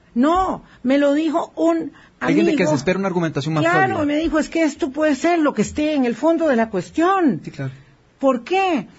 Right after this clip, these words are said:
Speaker 1: Porque escuchamos argumentaciones de ese tipo en función de la moción que es, yo la llamo la moción del bochorno, para traer a Costa Rica a los,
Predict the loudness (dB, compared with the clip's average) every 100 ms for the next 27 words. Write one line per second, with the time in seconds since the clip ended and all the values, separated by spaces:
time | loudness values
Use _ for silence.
0 | _ -6 0 0 0 -2 -2 0 0 0
1 | -2 -4 -6 -16 _ _ _ -4 0 2
2 | 2 2 -2 0 0 2 0 -2 -4 -2
3 | -2 -2 -4 -4 -8 -8 -4 -4 -2 0
4 | 0 0 -2 -2 -2 0 -2 -2 -2 0
5 | -2 -4 -8 -16 -20 _ _ -2 0 2
6 | 2 0 -6 _ _ _ _ _ _ -6
7 | 2 2 2 2 0 2 2 0 0 -2
8 | 0 2 2 2 2 2 2 2 2 0
9 | -2 -6 -16 _ _ _ -2 0 0 0
10 | 0 2 2 2 2 0 2 2 2 0
11 | 0 -6 -6 -16 _ _ _ _ _ _
12 | -2 2 4 4 2 -6